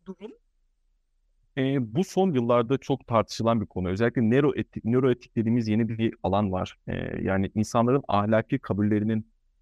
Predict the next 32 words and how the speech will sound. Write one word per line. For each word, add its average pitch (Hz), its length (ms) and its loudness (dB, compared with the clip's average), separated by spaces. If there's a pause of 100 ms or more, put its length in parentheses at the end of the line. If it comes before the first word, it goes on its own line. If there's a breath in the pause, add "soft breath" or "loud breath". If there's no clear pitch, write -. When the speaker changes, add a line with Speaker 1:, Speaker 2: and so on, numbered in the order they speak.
(180)
Speaker 2:
e, 82 380 -10 (360)
nörolojisi 113 720 2 (140)
dediğimiz 92 420 -4
bir 71 60 -2
alan 85 360 -4
var. 170 220 -6
Speaker 1:
Hı 415 40 -12
hı. - 320 -20
Speaker 2:
Çok - 200 -2
da 151 40 6
ilginç 120 420 0
bir 90 60 2
alan. 95 340 -4 (280)
Green 165 400 0
ve 165 60 4
arkadaşlarının 139 640 0
yaptığı 135 360 0
bazı 135 280 0
deneyler 120 360 2
var 160 180 -2
ki 131 140 -4
bu 110 80 -4
deneyler 123 320 2
çok - 180 -14
tartışmalı 110 500 0
deneyler. 95 380 -2
Çocuklar 101 460 0
deyince 113 240 0
doğrudan 101 280 2
aklıma 101 360 -2
bu 202 80 -2
geldi. - 360 -4